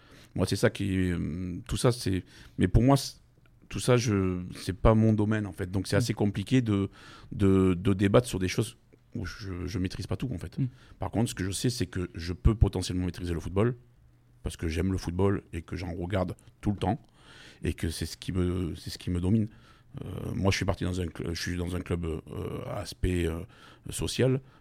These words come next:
Speaker 1: Euh, le R C Chambéry, c'est un club populaire. Euh, nous, chez nous, c'est, euh, c'est multi, euh,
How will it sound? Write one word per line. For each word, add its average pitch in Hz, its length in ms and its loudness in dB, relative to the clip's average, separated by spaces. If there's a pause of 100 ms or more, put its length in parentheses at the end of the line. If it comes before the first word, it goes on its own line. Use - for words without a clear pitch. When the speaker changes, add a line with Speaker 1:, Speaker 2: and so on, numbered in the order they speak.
(120)
Speaker 1:
Euh, - 100 -6
le 85 160 0
R - 100 0
C - 100 0
Chambéry, 90 420 2
c'est - 160 -4
un 95 120 -4
club 90 200 -2
populaire. 104 560 2 (460)
Euh, 82 360 -2 (380)
nous, 92 300 2
chez 90 160 -2
nous, 113 180 4
c'est, 90 320 -4
euh, 90 320 -10
c'est 85 320 -8
multi, 90 640 -4
euh, 87 340 -6